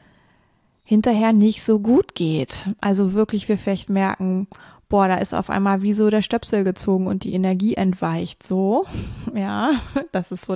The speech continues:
vielleicht ein unmittelbarer Effekt. Und, ähm, ein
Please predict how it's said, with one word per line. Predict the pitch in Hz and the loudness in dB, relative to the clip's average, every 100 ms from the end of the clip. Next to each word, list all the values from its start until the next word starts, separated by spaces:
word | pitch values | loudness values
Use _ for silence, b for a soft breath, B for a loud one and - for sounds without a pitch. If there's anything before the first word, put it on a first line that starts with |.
| - | -6
vielleicht | 202 190 - | -8 -8 -8
ein | |
unmittelbarer | - 254 220 165 185 165 170 - | -4 0 0 -2 -4 -6 -6 -6
Effekt. | 175 - - 339 - B B B B B B B - | -10 -8 -8 -8 -14 B B B B B B B -2
Und, | 214 214 214 208 - - | 2 2 2 0 -8 -6
ähm, | 202 196 190 190 190 190 190 190 - - | -2 2 2 0 0 0 -2 -4 -10 -4
ein | 196 190 | 0 0